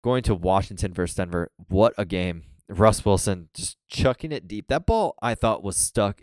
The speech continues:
in the air. I was almost sure in Denver that ball floated up that last Hail Mary, the fifty-yarder, and it just stayed. Now, the, the guy who caught it, <laughs> let me, let me see what his name is.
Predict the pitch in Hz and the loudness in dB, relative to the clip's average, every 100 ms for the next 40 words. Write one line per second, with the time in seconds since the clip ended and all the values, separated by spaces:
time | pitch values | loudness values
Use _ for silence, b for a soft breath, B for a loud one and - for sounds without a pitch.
0 | - 107 98 101 92 80 73 - _ _ | -10 -8 -4 -4 -2 -4 -8 -16 _ _
1 | _ _ - 110 123 98 110 - 98 98 | _ _ -4 -2 0 0 -2 0 -2 -2
2 | 92 - 98 90 82 b b b 107 104 | -6 -2 0 0 -2 b b b -8 -4
3 | 104 92 90 80 - _ _ 90 95 107 | -6 -2 -2 -4 -8 _ _ -6 -2 0
4 | 98 - - 98 104 95 92 - 95 76 | 0 -2 0 2 2 2 0 -2 -4 -4
5 | 90 92 95 - 95 92 90 85 85 - | -2 -2 -2 -4 -4 -4 -4 -4 -6 -8
6 | 90 98 92 90 85 80 - _ _ _ | -8 -6 -2 -2 -2 -4 -8 _ _ _
7 | _ - 92 87 87 - - 78 190 _ | _ -10 -6 -6 -4 -6 -4 -6 -6 _
8 | _ _ _ _ _ _ _ _ 110 110 | _ _ _ _ _ _ _ _ 0 2
9 | 104 - _ 104 110 104 98 98 - _ | 2 0 _ -4 0 2 0 -4 -8 _
10 | _ 110 131 160 135 - 101 101 101 - | _ -2 2 2 0 0 0 2 0 -4
11 | _ - - - 90 69 90 95 87 82 | _ -20 -18 -12 -12 -12 -12 -10 -8 -4
12 | 92 85 80 80 82 82 80 | -2 -2 -2 -6 -6 -6 -8